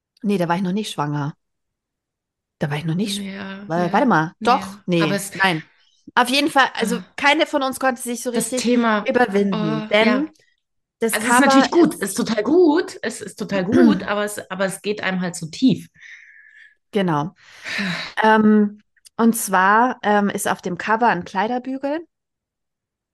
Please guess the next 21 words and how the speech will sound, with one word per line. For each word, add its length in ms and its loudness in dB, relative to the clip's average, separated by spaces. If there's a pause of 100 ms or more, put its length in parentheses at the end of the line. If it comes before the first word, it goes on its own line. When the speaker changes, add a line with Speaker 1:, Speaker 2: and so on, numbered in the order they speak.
(200)
Speaker 1:
Ja, 300 -2
genau, 240 -2
ein 100 -6
Kleiderbügel. 800 -4
Und, 460 0
ähm, 380 -2 (300)
man 200 0
sieht 440 -4 (320)
einen 480 0
Torso 420 2
mit 260 -4 (260)
Armen, 680 -4 (640)
der 180 0
sich, 400 -8
die 160 -6
Arme 220 2
umarmen 600 0
praktisch 640 -8
den 180 -2
Torso 340 -2
selbst. 720 -2